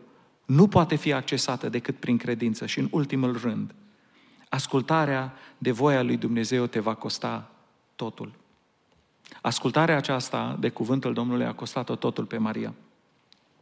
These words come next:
Suspiciune, rușine, marginalizare,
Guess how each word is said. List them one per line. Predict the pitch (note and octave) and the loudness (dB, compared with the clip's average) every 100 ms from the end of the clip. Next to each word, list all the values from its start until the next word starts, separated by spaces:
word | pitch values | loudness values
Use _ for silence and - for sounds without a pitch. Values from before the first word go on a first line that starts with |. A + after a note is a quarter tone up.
| - _ - - | -20 _ -20 -12
Suspiciune, | - C#3 - A#2+ - C3+ B2+ A#2 - - _ - | -4 -2 -2 -4 -2 0 0 -4 -12 -20 _ -4
rușine, | A#2 - C#3 B2 A2 - - - _ | -2 0 0 0 -2 -8 -20 -20 _
marginalizare, | B2+ B2 A#2+ B2+ A#2+ B2 B2 C3 B2 A2+ | -2 0 0 0 0 0 0 0 -2 -6